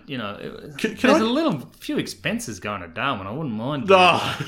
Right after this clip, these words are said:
Speaker 2: <laughs>
Speaker 1: helping
Speaker 2: And,
Speaker 1: knock
Speaker 2: and,
Speaker 1: a few of 'em off
Speaker 2: and this
Speaker 1: with
Speaker 2: is what you're gonna bank on?
Speaker 1: Yeah.
Speaker 2: I had a twenty leg multi for the Hawthorn North Melbourne game.
Speaker 1: Did you have North winning?
Speaker 2: No.
Speaker 1: Did you land the multi?
Speaker 2: It was done in the first minute. <laughs>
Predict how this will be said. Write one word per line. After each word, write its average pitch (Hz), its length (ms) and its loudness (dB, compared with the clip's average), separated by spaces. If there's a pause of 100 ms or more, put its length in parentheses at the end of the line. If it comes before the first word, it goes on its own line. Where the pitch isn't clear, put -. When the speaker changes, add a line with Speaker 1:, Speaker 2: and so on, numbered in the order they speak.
(220)
Speaker 2:
<laughs> - 760 -6
Speaker 1:
helping 143 320 2
Speaker 2:
And, 147 140 6
Speaker 1:
knock 156 200 4
Speaker 2:
and, 147 80 -2
Speaker 1:
a - 20 -12
few 143 180 2
of 113 120 0
'em 117 100 -4
off 139 80 6
Speaker 2:
and 143 120 0
this 131 160 4
Speaker 1:
with 117 80 4
Speaker 2:
is 117 80 2
what 143 120 6
you're 131 80 2
gonna 127 140 4
bank 127 300 2
on? 240 220 2
Speaker 1:
Yeah. 254 280 -2 (140)
Speaker 2:
I 160 80 8
had 202 80 8
a 196 40 8
twenty 196 360 2
leg 131 180 4
multi 113 400 4
for 123 100 -2
the 107 100 2
Hawthorn 107 360 0
North 95 240 -4
Melbourne 95 300 -2
game. 90 320 -4 (200)
Speaker 1:
Did 120 140 -4
you 110 140 -2
have 101 160 -2
North 98 280 -8
winning? 101 360 -10 (440)
Speaker 2:
No. 113 320 0 (200)
Speaker 1:
Did 101 160 -6
you 101 80 -6
land 98 320 -8
the 101 60 -12
multi? 104 440 -12 (220)
Speaker 2:
It 127 120 0
was 117 160 2
done 123 360 4
in 117 80 2
the 107 80 0
first 107 320 0
minute. 101 380 -4
<laughs> - 40 0